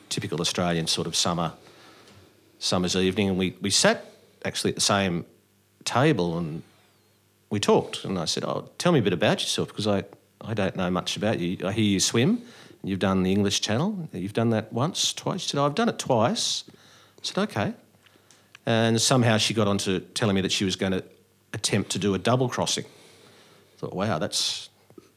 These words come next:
now that's another place. That's, that's significant, significantly, uh, at another level." Um,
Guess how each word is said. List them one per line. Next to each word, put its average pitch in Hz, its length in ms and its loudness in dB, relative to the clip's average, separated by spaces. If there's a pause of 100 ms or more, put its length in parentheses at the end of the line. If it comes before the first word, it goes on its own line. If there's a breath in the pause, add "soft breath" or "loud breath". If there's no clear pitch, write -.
(120)
now 95 100 0
that's 104 200 0
another 92 240 -2
place. - 440 -2
That's, - 180 -4
that's - 260 -6
significant, 85 560 -6 (160)
significantly, 85 880 -4
uh, 80 280 -4 (640 soft breath)
at 87 120 0
another 90 300 -2
level." 82 360 -4 (200)
Um, 90 480 -4